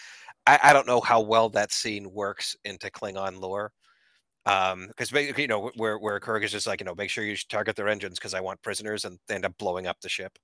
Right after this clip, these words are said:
And it's played almost like a, you know, hands up on the air, like, whoopsie kind of deal. I enjoyed it, but, um, I don't know if that's the right tone for your, for, for, like, the, the fans, <laughs> right?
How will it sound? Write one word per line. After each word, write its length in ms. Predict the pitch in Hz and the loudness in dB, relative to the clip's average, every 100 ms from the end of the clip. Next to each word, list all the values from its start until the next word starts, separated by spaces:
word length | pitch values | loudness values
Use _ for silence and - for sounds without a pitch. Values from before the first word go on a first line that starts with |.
| _ _ _ - | _ _ _ -4
And 100 | 98 | -2
it's 140 | 92 | -2
played 400 | - - 104 92 | -4 0 2 4
almost 320 | 92 90 95 95 | 0 0 -4 -2
like 180 | 90 | -2
a, 160 | 92 87 _ | -4 -6 _
you 100 | - | -12
know, 80 | 87 - | -12 -10
hands 280 | 101 95 98 | -8 -6 -6
up 140 | 95 | -4
on 100 | 107 | -4
the 140 | 113 | 0
air, 140 | 131 120 | 2 2
like, 160 | 101 | 0
whoopsie 520 | - 151 196 - 151 139 | -4 -2 -2 0 -2 2
kind 240 | 131 120 | 2 2
of 40 | 107 | -4
deal. 300 | 113 117 - _ _ - _ _ | -6 -6 -10 _ _ -20 _ _
I 180 | 131 139 | 10 10
enjoyed 460 | 165 175 160 180 190 | 10 6 2 2 0
it, 140 | 190 120 | -4 -6
but, 280 | 127 107 101 _ _ _ _ _ _ _ _ - | 0 2 0 _ _ _ _ _ _ _ _ 2
um, 520 | 107 98 92 87 87 _ _ _ _ _ _ - | 6 8 6 0 -12 _ _ _ _ _ _ 2
I 120 | 113 | 4
don't 200 | 120 107 | 4 0
know 160 | 98 101 | -2 -2
if 100 | 98 | 0
that's 200 | 110 - | -2 -4
the 120 | 107 | -8
right 200 | 92 98 - | -6 -6 -6
tone 340 | - 95 92 - | -8 -8 -10 -8
for 200 | 98 90 | -8 -8
your, 200 | 90 87 - | -12 -16 -14
for, 160 | 95 87 | -14 -12
for, 200 | 98 92 98 | -10 -8 -8
like, 140 | - | -8
the, 120 | 101 - | -8 -10
the 80 | 101 | -8
fans, 540 | - 85 - - - | -6 -6 -8 -10 -10
<laughs> 40 | - | 0
right? 280 | - - | 0 0